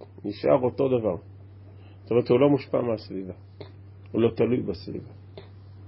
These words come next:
העלים שלו ירוקים אותו דבר. זה חירות. שאתה לא מושפע מאיש. אתה חי את ה-,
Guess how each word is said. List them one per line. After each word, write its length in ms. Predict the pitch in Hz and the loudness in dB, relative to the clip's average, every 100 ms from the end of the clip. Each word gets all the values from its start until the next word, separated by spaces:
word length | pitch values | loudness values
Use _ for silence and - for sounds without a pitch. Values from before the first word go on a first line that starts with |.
| - - - - - - - | -20 -20 -20 -20 -20 -20 -12
העלים 260 | - 107 143 | 2 6 6
שלו 260 | 147 139 131 | 6 4 4
ירוקים 440 | 117 107 104 131 | 4 2 -2 0
אותו 220 | 123 - 107 | 2 2 -4
דבר. 220 | 98 90 - - - - - - - - - - - - - - - | -6 -10 -14 -20 -20 -20 -20 -20 -20 -20 -20 -20 -20 -20 -20 -16 -4
זה 140 | 98 | -2
חירות. 500 | - 117 131 139 - - - - - - - - - - - - - - - | 0 2 4 2 -2 -20 -20 -20 -20 -20 -20 -20 -20 -20 -20 -20 -20 -18 -8
שאתה 220 | - 95 120 | -6 2 4
לא 140 | 131 | 4
מושפע 300 | 127 - 120 | 2 0 -2
מאיש. 460 | 113 110 104 - - - - - - | 0 -2 -4 -12 -20 -20 -20 -20 -10
אתה 100 | - | -6
חי 180 | - 120 | 0 2
את 60 | |
ה-, 40 | 113 | 2